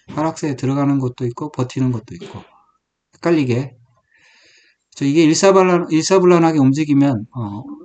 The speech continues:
그냥 아예 포기해버릴 텐데 이렇게 헷갈리게 만듭니다. 어쨌든 하락세인 건 분명하다. 삼성물산이 지금 계속 저점을 때리고 있습니다. 이평선들이 지금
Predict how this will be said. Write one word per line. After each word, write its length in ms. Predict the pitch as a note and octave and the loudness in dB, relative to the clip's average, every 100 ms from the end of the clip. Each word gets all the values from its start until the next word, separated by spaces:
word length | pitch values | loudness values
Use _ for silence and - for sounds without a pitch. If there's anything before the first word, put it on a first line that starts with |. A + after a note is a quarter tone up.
| - _ - | -20 _ -8
그냥 220 | B2+ C3 B2+ | -4 -4 -2
아예 160 | C#3+ | -4
포기해버릴 460 | D3+ E3+ F#3 D#3 B2+ - | -4 0 2 2 -2 -4
텐데 220 | A#2 A2+ | -6 -4
이렇게 280 | A#2 - C3+ | -8 -10 -8
헷갈리게 400 | F3 E3 C#3+ G#2 | -4 -4 -4 -6
만듭니다. 540 | G2 C#3+ C#3+ A#2 A#2+ _ _ | -4 -4 -4 -6 -14 _ _
어쨌든 480 | B2 D3 C#3 D#3+ D#3 | -10 -8 -6 -6 -4
하락세인 440 | D3+ D#3 - C3+ | -4 -6 -6 -6
건 120 | B2+ A2+ | -6 -6
분명하다. 380 | G#2+ A2 G2 - _ _ _ _ _ | -8 -8 -8 -16 _ _ _ _ _
삼성물산이 960 | - E3 F3+ E3 D#3 E3+ D#3 D#3+ F#3 | -4 0 2 0 0 0 0 0 -2
지금 300 | F3 - C3 A#2+ _ _ _ - | -6 -6 -4 -4 _ _ _ -8
계속 320 | C#3 D#3 D#3+ | -4 -2 -2
저점을 380 | - C3+ D#3+ D3 - - _ _ _ _ D3+ D3 | -4 -2 0 -2 -4 -20 _ _ _ _ -4 0
때리고 280 | F3+ F3+ C#3+ | 4 4 4
있습니다. 380 | - D3 A2+ | 0 -2 -2
이평선들이 840 | A#2+ C#3 D#3+ D#3+ D3+ D3+ D3 D3 D3+ | -4 -2 -2 0 0 0 -2 -4 -4
지금 260 | C#3 A#2 | -4 -6